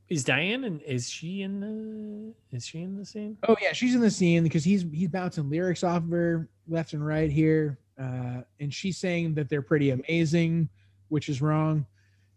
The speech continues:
Speaker 2: Uh, and, like, really setting us up for failure. <laughs>
Speaker 1: Which is wrong.
Speaker 2: Um,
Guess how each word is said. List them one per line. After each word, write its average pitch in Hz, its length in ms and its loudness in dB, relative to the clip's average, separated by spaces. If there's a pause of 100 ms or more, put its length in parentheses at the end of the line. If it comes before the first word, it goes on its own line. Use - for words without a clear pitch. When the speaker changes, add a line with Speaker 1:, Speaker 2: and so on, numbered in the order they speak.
(120)
Speaker 2:
Uh, 135 460 -6
and, 151 140 -2
like, 143 120 -4
really 190 580 6
setting 156 340 8
us 139 100 4
up 151 160 6
for 147 80 2
failure. 147 500 6 (400)
<laughs> 508 340 6
Speaker 1:
Which 523 280 4
is 269 300 4
wrong. - 520 2 (920)
Speaker 2:
Um, 139 560 2